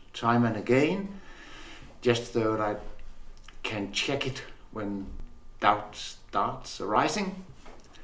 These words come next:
And then we shall, uh, express the Mellon transform. So I started doing that. I've from the start exchanged sum and integral, of course.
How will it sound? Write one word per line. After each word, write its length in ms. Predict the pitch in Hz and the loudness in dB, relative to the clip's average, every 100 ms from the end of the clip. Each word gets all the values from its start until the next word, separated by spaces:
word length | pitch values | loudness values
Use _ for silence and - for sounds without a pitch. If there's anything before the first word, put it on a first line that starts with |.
| - - - - - - - - - - - - - - | -14 -14 -14 -16 -18 -18 -16 -16 -16 -18 -16 -16 -16 -8
And 200 | 139 127 | 0 4
then 360 | 127 139 143 143 | 8 8 8 8
we 200 | 139 131 | 8 6
shall, 560 | - - 139 135 131 - | 6 4 6 6 4 2
uh, 440 | 131 127 127 123 | 6 8 8 4
express 460 | 131 123 - 139 - | 0 -2 2 2 2
the 120 | 147 | 4
Mellon 380 | 139 135 156 147 | 6 6 6 2
transform. 920 | - 131 123 127 - - 117 120 127 127 - - - - - - - - - - - - - - | -2 0 2 0 -4 0 4 4 4 -4 -12 -18 -20 -20 -20 -20 -20 -18 -20 -18 -18 -16 -16 -14
So 240 | - 131 117 | -4 4 6
I 120 | 117 | 6
started 480 | - 120 123 123 - | 4 4 6 4 6
doing 280 | 135 123 | 8 8
that. 240 | 113 98 113 | 8 4 4
I've 240 | 120 117 - - - - - - | 4 2 -4 -10 -12 -14 -16 -8
from 240 | 120 101 | -4 -4
the 80 | 101 | -4
start 380 | - 117 104 107 | 0 6 6 6
exchanged 640 | 95 - 110 98 90 - | 0 -2 0 0 0 -4
sum 280 | - 104 101 | 2 2 2
and 120 | 101 | 0
integral, 360 | 104 101 - 131 | -2 -4 2 2
of 140 | 123 | 2
course. 300 | - 147 147 | 0 -2 -2